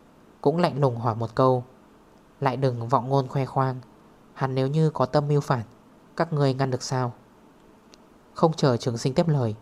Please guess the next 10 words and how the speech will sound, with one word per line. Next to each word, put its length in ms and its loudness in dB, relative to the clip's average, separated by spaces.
Chu 160 2
Công 120 0
Công 260 2
lại 240 -2
thấp 200 -2
giọng 220 -2
lên 240 -4
tiếng: 280 -4
"Vương 180 0
gia, 280 0